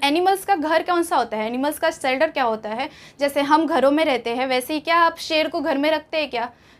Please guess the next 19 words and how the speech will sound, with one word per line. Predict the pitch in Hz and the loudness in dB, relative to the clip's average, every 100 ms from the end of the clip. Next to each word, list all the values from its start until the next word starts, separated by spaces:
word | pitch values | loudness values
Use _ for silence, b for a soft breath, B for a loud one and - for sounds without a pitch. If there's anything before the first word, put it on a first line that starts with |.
| b | b
नहीं | 269 285 | 2 4
रखते | 277 277 | 2 0
हैं | 285 254 | -2 -2
ना, | 262 262 | -2 0
वो | 285 | 2
जंगल | 285 285 311 | 2 4 4
में | 330 339 | 2 2
ही | |
रहेंगे। | 330 277 262 254 | 0 0 -2 -2
क्या | 302 | 0
हम | 302 311 | 0 0
हाथी | 294 240 277 | 0 -2 -2
को | 302 | -4
रख | 320 311 | -2 -2
सकते | 320 302 - | -2 -6 -4
हैं | 240 240 | -6 -4
क्या | 240 | -4
घर | 233 208 | -4 -6
पे? | 226 240 | -8 -10